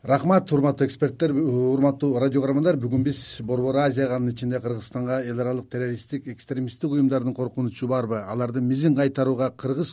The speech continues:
куралдуу күчтөрүнүн, чек арачылардын даярдыгы, жалпы кудурет күчү жетиштүүбү жана башка ушул суроолордун тегерегинде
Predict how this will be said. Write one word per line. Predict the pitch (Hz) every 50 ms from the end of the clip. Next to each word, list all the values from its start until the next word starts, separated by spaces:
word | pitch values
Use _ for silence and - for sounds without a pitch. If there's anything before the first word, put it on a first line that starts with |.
| - -
куралдуу | - 147 147 139 135 139 120
күчтөрүнүн, | - - - 139 127 131 131 131 120
чек | - 131 127 135
арачылардын | 127 123 123 - 127 127 117 117 123 107
даярдыгы, | 120 120 123 123 117 113 120 123 127 117 - - - - _ -
жалпы | 104 120 131 127 127 - - 135 127 135 -
кудурет | - - 117 123 123 123 113 -
күчү | - 117 - - 107
жетиштүүбү | 107 113 107 - - - - 165 160 147 123 107
жана | - 120 120 120
башка | 113 110 104 - - 117 107 - - - - - - -
ушул | - - 147 123 104
суроолордун | - - 143 143 139 127 127 123 117 117
тегерегинде | 104 123 113 123 117 117 107 117 117 113 120 120